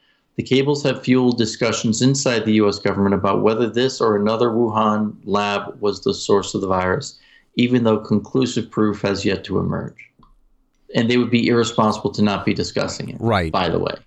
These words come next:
Speaker 2: So
Speaker 1: In January of twenty eighteen, the U S Embassy in Beijing took the unusual step of repeatedly sending U S science diplomats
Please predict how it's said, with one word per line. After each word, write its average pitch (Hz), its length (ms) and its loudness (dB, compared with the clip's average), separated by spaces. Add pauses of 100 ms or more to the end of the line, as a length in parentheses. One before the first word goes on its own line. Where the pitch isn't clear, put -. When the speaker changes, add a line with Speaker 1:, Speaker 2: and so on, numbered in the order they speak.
(460)
Speaker 2:
So 196 200 0
Speaker 1:
In 110 100 0
January 151 460 2
of - 140 -16
twenty 143 340 2
eighteen, 127 400 2
the 101 80 2
U 117 180 4
S 139 160 0
Embassy 127 340 2
in 110 160 2
Beijing 113 560 2
took 135 300 -2
the 113 140 2
unusual 123 560 2
step - 300 -2
of 101 120 -4
repeatedly 165 640 0
sending 117 400 2
U 120 240 4
S - 160 0
science 123 380 2
diplomats 101 760 0